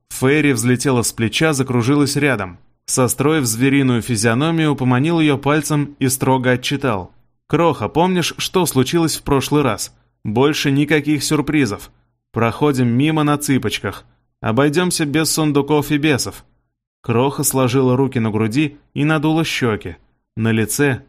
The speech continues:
появилось упрямое выражение. Пришлось добавить жестче. «Я сказал, обойдемся, иначе получишь по своей мелкой попе». Услышав знакомый зловещий шелест и потрескивание за спиной,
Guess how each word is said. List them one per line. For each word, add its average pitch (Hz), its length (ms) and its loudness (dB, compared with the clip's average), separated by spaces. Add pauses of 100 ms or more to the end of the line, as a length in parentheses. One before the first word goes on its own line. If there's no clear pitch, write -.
(140)
появилось 127 560 2
упрямое 135 520 2
выражение. 127 680 -2 (480)
Пришлось 135 520 0
добавить 143 480 2
жестче. 127 500 -2 (560)
«Я 113 320 4
сказал, 156 540 2
обойдемся, 143 800 0 (380)
иначе 131 520 2
получишь 131 560 0
по 131 120 -2
своей 139 360 2
мелкой 139 420 2
попе». 123 440 -2 (720)
Услышав 139 520 -2
знакомый 135 540 0
зловещий 131 580 0
шелест 151 520 0 (240)
и 120 120 0
потрескивание 147 800 0
за 127 120 -2
спиной, 131 540 0